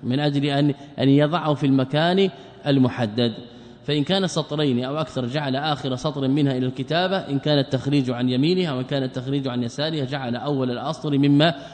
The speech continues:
مما يليها. يعني لابد أن يعرف كم سيكتب من أجل أنه ماذا؟ قد يحتاج إلى فسحة أكثر مما لو كان قليلا. "ولا يوصل الكتابة والأسطر بحاشية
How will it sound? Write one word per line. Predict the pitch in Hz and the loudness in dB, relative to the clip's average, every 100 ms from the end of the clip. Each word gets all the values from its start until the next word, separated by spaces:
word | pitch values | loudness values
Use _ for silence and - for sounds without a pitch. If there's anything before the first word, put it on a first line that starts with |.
| - - | -6 4
مما | 143 120 | 6 6
يليها. | 104 98 98 - | 4 -4 -8 -4
يعني | 151 139 156 170 143 - 127 | -2 2 4 4 2 -6 0
لابد | 147 170 147 | 2 2 2
أن | 139 143 | 2 4
يعرف | 147 127 123 113 | 4 2 -2 0
كم | 151 160 | 0 2
سيكتب | - 175 180 - 190 180 - - - - | 2 2 2 4 2 2 -6 -16 -10 0
من | 139 | 2
أجل | 143 151 139 | 4 4 4
أنه | 135 147 143 131 | 4 4 6 6
ماذا؟ | 131 120 135 135 | 6 4 0 -2
قد | 139 135 | -4 0
يحتاج | 131 123 139 135 127 | -2 -2 -2 0 0
إلى | 131 131 120 107 101 - - - - | 0 2 0 -2 -8 -14 -20 -20 -6
فسحة | 156 156 147 143 | -4 -2 -4 -2
أكثر | 139 160 - 147 | -2 -2 -2 0
مما | 135 147 147 160 160 - - - | 4 4 4 2 -2 -16 -14 -4
لو | 127 | -2
كان | 139 135 | 0 0
قليلا. | 127 127 117 101 95 - | -2 -4 -4 -6 -10 -8
"ولا | 131 156 | -4 2
يوصل | 190 202 - 160 | 2 2 0 -2
الكتابة | 151 143 180 175 160 | -2 -2 -2 -2 -4
والأسطر | 147 147 165 151 143 | -4 -4 -6 -4 -4
بحاشية | 135 127 143 143 - 156 | -4 -4 -4 -4 -2 -4